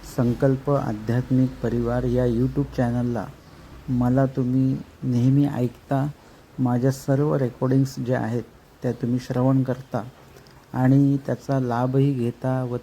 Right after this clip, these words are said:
त्या संदर्भामध्ये तुम्ही खाली कमेंट्स टाकत असता, दंडवत प्रणाम टाकत असता. खूप लोक मला काही त्या कमेंट्समध्ये प्रश्न देखील विचारत असतात,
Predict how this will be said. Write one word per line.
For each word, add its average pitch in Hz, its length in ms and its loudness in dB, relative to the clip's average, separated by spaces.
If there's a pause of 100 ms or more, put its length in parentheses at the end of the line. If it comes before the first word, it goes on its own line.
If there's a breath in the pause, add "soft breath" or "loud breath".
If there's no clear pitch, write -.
त्या 127 140 0
संदर्भामध्ये 120 760 -2
तुम्ही 120 460 0
खाली 113 280 -2
कमेंट्स 120 560 0
टाकत 123 320 -2
असता, 120 400 -4 (720 loud breath)
दंडवत 123 340 4
प्रणाम 131 480 0
टाकत 117 360 -4
असता. 113 460 -8 (120)
खूप 139 200 2
लोक 135 260 2
मला 135 260 2
काही 135 280 2
त्या 131 320 0
कमेंट्समध्ये 127 680 0
प्रश्न 135 440 0
देखील 143 320 0
विचारत 117 400 -2
असतात, - 300 -10